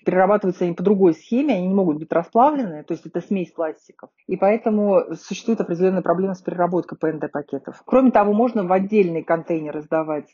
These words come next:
тетрапак. Вот, э, например, Эколайн принимает тетрапак во-, везде на территории своей работы. Можно сдавать одноразовую посуду, вот эти контейнеры от еды и так далее. Но здесь уже надо обращать внимание на таблички, что именно там принимается. Ну и различные другие. На самом деле можно сдавать практически всё.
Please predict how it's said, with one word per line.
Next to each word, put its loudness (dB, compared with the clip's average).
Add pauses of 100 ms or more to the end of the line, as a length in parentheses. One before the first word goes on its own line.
тетрапак. -4 (120)
Вот, -10
э, -10
например, -8
Эколайн 2
принимает -2
тетрапак -2
во-, 0
везде -2
на -6
территории -12
своей -6
работы. -8 (140)
Можно 0
сдавать 2
одноразовую 0
посуду, -4
вот -10
эти -8
контейнеры 0
от -6
еды -2
и 0
так -2
далее. -2
Но -2
здесь -2
уже 0
надо 2
обращать -2
внимание -14
на -2
таблички, -4
что -4
именно -6
там -14
принимается. -16
Ну 2
и 4
различные 2
другие. 0
На -4
самом -2
деле 2
можно 0
сдавать 0
практически -4
всё. -10